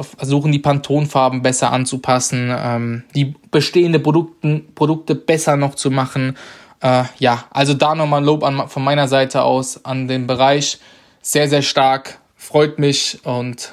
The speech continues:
ähm, ja, mega nice. So, Punkt Nummer vier war, beziehungsweise ist Online-Shop Frankreich.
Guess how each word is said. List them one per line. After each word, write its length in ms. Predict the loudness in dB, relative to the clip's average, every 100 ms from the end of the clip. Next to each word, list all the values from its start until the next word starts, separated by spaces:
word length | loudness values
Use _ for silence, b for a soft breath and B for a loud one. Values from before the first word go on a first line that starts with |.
| -14
ähm, 320 | -10 -10 -10 -14 _
ja, 260 | -8 -8 -12 B B B B B 0
mega 240 | 2 2
nice. 400 | -2 -6 -10 -12 b b b -16
So, 480 | 0 4 4 0 -8 _ _
Punkt 260 | -4 -2 -2
Nummer 220 | 0 0
vier 460 | 0 0 2 0 -4 -18 _ _ _ _ _ _ -8
war, 400 | 0 2 2 0
beziehungsweise 640 | -6 -6 -2 0 0 0
ist 280 | -2 0 0
Online-Shop 460 | 2 2 2 0
Frankreich. 600 | 0 0 2 2 2 -2